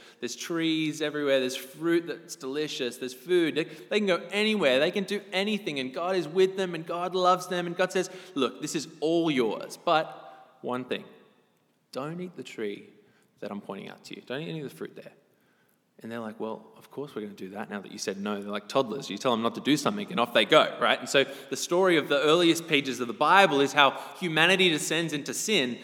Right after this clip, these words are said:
And you've heard the story before, but this isn't just a moment where they disobeyed a rule and ate a piece of fruit, but this is a moment where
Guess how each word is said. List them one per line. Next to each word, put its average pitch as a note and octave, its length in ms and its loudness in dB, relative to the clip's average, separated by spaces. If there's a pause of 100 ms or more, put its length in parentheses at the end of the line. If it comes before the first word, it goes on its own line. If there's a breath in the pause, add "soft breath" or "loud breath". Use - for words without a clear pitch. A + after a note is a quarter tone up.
(220 loud breath)
And D#3+ 280 -2
you've D#3 140 -6
heard F#3+ 200 4
the E3+ 40 0
story D#3+ 300 2
before, C#3 640 2 (180 loud breath)
but E3 120 -4
this G3 120 -4
isn't G#3 200 -2
just F#3+ 160 -4
a E3+ 40 2
moment D#3 460 2
where D3 160 4
they C3+ 120 4
disobeyed C#3+ 400 4
a B2+ 60 6
rule C3+ 300 4
and A#2+ 80 -2
ate B2 140 0
a A2+ 40 -2
piece - 220 -6
of - 60 -10
fruit, F#3 340 2
but D#3 180 -4
this F3 140 -6
is G3+ 100 -4
a F3+ 60 2
moment D#3 420 -2
where B2+ 220 4